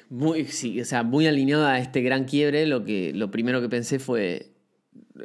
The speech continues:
eh, habi-, había, había un, había un par de personas dando cursos de marketing en el ecosistema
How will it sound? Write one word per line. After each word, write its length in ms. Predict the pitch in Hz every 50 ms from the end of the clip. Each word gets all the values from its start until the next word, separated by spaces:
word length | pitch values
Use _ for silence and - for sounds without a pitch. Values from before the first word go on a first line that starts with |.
| - -
eh, 180 | - 60 - -
habi-, 340 | - 69 76 - 117 113 -
había, 500 | - 113 117 127 127 107 113 110 98 92
había 200 | 85 127 143 139
un, 100 | 139 131
había 260 | 110 123 135 165 180
un 140 | 165 156 160
par 160 | - 160 156
de 80 | 147 127
personas 360 | 127 127 127 - 151 143 131
dando 380 | 127 123 127 123 120 107 - -
cursos 400 | - 135 131 131 131 - 131 117
de 80 | 113
marketing 500 | 110 117 123 127 123 113 117 107 110 110 107
en 140 | 101 92 87
el 100 | 82 95
ecosistema 680 | 90 - 107 101 - - - - 131 123 120 120 123